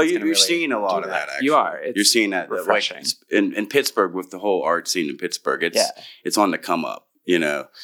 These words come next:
Speaker 2: And, and I think what's helping that is all these different collectives are putting visual art and music together.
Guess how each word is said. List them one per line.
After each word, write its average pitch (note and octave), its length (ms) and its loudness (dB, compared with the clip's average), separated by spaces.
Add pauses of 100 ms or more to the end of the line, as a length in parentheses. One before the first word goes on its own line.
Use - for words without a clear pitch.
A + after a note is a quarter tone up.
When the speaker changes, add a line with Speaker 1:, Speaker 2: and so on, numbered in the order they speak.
(140)
Speaker 2:
And, E2 360 0
and D#2+ 320 -4 (140)
I - 60 -4
think F#2 300 0 (640)
what's D#2+ 260 4
helping F2+ 380 0
that C#2+ 380 -4
is C#2+ 280 -2
all E2 200 2
these D#2+ 220 -4
different D#2 320 -6
collectives D#2 680 -2
are C2+ 120 0
putting D2+ 500 -4 (800)
visual F2 360 2
art D2 340 0 (220)
and D#2 120 -6
music D#2+ 360 -4
together. D2 460 -2